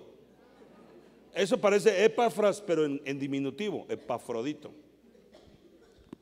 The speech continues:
Epafras, que es uno de vosotros, siervo de Jesucristo, os envía saludos.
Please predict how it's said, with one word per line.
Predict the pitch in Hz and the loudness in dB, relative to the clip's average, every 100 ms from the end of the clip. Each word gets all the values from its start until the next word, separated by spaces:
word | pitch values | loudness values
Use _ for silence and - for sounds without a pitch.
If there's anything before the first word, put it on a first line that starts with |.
| _ _ _ _ _ _ _ _ - | _ _ _ _ _ _ _ _ 8
Epafras, | 285 302 311 269 233 196 - - - - - - - _ _ _ _ _ - | 8 10 6 6 4 2 0 -16 -18 -20 -20 -20 -20 _ _ _ _ _ 4
que | 220 262 | 8 8
es | - - - | 6 -6 0
uno | 277 320 320 277 | 2 4 4 6
de | 240 | 6
vosotros, | 202 180 - 269 254 202 196 208 - - - | 4 0 2 4 4 0 -2 -2 -10 -20 -20
siervo | - - 233 294 294 269 | -16 -4 4 4 6 2
de | 220 | 2
Jesucristo, | - 185 - - 214 240 - 214 - - | -4 -8 -8 -8 -6 -6 -6 -6 -6 -4
os | 190 175 - | -2 -2 -2
envía | 175 170 165 240 254 | -2 -2 -2 2 2
saludos. | 220 - 190 226 285 - | 0 -2 0 0 -2 -4